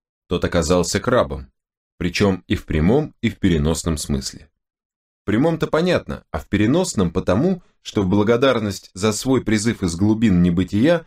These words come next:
снабдил лидера разбудившего его клана весьма и весьма эпичным оружием. Лидер же, не будь дурак, тут же организовал рейд и первым делом вонзил полученное копье прямо в неприкрытую панцирем задницу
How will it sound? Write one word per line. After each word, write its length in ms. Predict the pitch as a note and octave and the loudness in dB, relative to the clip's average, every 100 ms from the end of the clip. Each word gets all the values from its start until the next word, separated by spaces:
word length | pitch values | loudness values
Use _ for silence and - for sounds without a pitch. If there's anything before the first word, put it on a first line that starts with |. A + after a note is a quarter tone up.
| _ | _
снабдил 560 | - - B2 C3 D3 A2+ | -12 -2 0 0 0 2
лидера 440 | A2 C3+ G2+ F#2+ | 4 2 2 2
разбудившего 680 | F#2 E2+ G2+ A#2 G#2 - F2+ | 0 -2 -2 0 0 0 0
его 200 | F2 E2 | 2 0
клана 380 | E2 A2+ D3 D3+ | 0 2 2 0
весьма 520 | A#2 D#2 - G2 C#3 | -2 -4 0 0 0
и 180 | - A2+ | -2 0
весьма 460 | F2+ D#2 F2 G#2 G2+ | 0 0 0 2 0
эпичным 520 | - F2 - F2 E2 | 0 -2 0 0 0
оружием. 500 | D#2 C#2+ C2+ C2+ B1+ _ _ _ _ _ - | 0 -2 -6 -12 -16 _ _ _ _ _ -4
Лидер 340 | E3+ F3 G2+ | -2 2 0
же, 180 | D2 D2+ | 0 -2
не 160 | D2 G2 | 2 2
будь 240 | G#2+ F#2 | 2 0
дурак, 380 | G#2 D3 F3+ - _ _ _ - | 2 2 0 -6 _ _ _ -2
тут 160 | G3 | -2
же 140 | D3 E3+ | 0 -2
организовал 840 | - A#2 B2 A#2 G#2+ A#2 A2+ F2+ | 0 0 2 0 0 2 2 2
рейд 280 | C3+ E3 - | 0 -2 -2
и 80 | A#2 | -4
первым 420 | A2 C3+ A2 F#2 | 2 2 4 0
делом 380 | F#2+ D#3+ D#3 C3+ | 2 2 2 2
вонзил 500 | A2 G2+ G2 C3+ A#2 | 2 0 0 0 2
полученное 560 | G2+ G#2 G2+ - F#2 | 2 2 0 0 -2
копье 420 | E2+ E2+ - D3 D#3+ | 0 -2 2 2 2
прямо 400 | - A2+ C3+ A2+ | 0 2 2 0
в 80 | G#2 | 0
неприкрытую 680 | G#2+ A2 F#2 A2 A2 F2+ | 0 0 0 0 0 0
панцирем 560 | - G#2+ G2 F#2+ E2+ D2+ | 2 0 0 -2 -2 -2
задницу 640 | C#2+ A#2 C#3 D3+ - D#3 | 2 0 2 -4 -2 -4